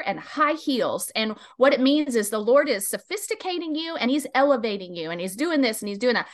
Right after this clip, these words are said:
Another one was like, "I saw you in this beautiful wedding dress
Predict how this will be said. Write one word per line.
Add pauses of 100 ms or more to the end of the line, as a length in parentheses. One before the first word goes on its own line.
(140)
Another
one
was
like,
"I
saw
you
in
this
beautiful
wedding
dress